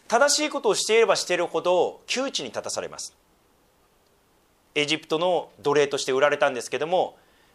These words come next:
パロの侍従、侍従長、ポティファルのところの奴隷となりました。しかし、主はヨセフと共におられて、その家全体を祝福してくださいました。ポティファルの信頼を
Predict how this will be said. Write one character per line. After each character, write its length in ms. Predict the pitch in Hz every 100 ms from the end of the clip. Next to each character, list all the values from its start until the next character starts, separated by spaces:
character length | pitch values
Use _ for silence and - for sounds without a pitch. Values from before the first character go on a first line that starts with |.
| _ _ -
パ 140 | 202
ロ 100 | 196
の 100 | 156
侍 220 | 104 123 135
従、 280 | 185 180 147 _ -
侍 160 | 139
従 220 | 147 202
長、 280 | - 104 65 - _ _ _
ポ 120 | - 180
テ 120 | 220
ィ 20 |
フ 60 | 214
ァ 100 | 190
ル 100 | 175
の 120 | 170
と 120 | 156
こ 120 | 156
ろ 60 | 147
の 100 | 180
奴 140 | 117
隷 120 | 120
と 100 | 117
な 80 | 107
り 60 | 95
ま 80 | 90
し 80 | -
た。 120 | - _ _ -
し 140 | -
か 100 | 226
し、 120 | 202
主 180 | 165 202
は 180 | 202 175 - - _ - - -
ヨ 120 | 190
セ 120 | 190
フ 100 | 180
と 80 | 156
共 180 | 147 143
に 60 |
お 80 | 131
ら 100 | 123
れ 80 | 113
て、 400 | 110 165 113 - _ _ _
そ 160 | - 180
の 160 | 170 -
家 280 | 151 208 254
全 280 | 156 185 190
体 160 | 196
を 100 | 175
祝 300 | 147 - 160
福 140 | - 143
し 60 |
て 80 | 135
く 80 | 117
だ 80 | 110
さ 120 | 101
い 40 |
ま 100 | 87
し 100 | -
た。 120 | - - _ _ _ _ _ _ _ _ _ _ _ _ -
ポ 100 | 160
テ 80 |
ィ 40 | 165
フ 60 |
ァ 40 | 156
ル 80 | 160
の 80 |
信 240 | 147 156 151
頼 280 | 143 143 160
を 280 | 165 -